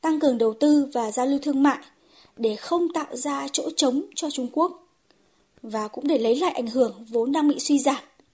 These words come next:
Và liên quan đến vấn đề này thì trong thông báo kế hoạch ngân sách vào tối qua, Australia cho biết là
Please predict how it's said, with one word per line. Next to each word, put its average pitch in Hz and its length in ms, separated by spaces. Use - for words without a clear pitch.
Và 254 140
liên 294 220
quan 311 260
đến 262 200
vấn 254 180
đề 302 120
này 220 280
thì 220 340
trong 294 220
thông 294 200
báo 226 200
kế 240 140
hoạch 285 180
ngân 269 180
sách 370 280
vào 214 120
tối 226 240
qua, 269 260
Australia 320 600
cho 294 140
biết 359 200
là 226 240